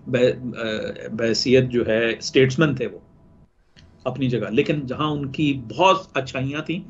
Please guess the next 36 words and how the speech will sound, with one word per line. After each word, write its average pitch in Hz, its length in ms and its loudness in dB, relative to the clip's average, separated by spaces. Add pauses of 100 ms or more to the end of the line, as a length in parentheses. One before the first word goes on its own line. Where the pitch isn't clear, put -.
(140)
वहाँ 131 140 2
उनकी 135 220 -4
कुछ - 400 -4 (540)
जो 127 60 -6
है, 143 120 0
weaknesses 135 580 2
भी 113 160 -4
थीं। - 180 -12 (720)
और 131 200 4
उनमें 175 300 0
से 196 100 4
एक 180 260 4
weakness 160 400 0
जो 147 160 -2
है, 131 180 2
वो 135 180 -2
ये 135 300 2
है 123 200 0
कि 135 160 -8
भाई, 135 440 0 (1000)
ये 135 240 2
कहना 143 300 -2
कि 143 140 -2
भाई, 135 180 -2
मुझे 135 260 -2
ख़त 131 280 -4
आया 113 240 -4
था - 340 -16 (720)
और 123 480 2 (100)
मुझे 127 320 4
जो 127 160 2
है, 127 100 0
धमकी 127 340 -4
दी 113 200 -4
गई 110 220 0
थी। 107 280 -6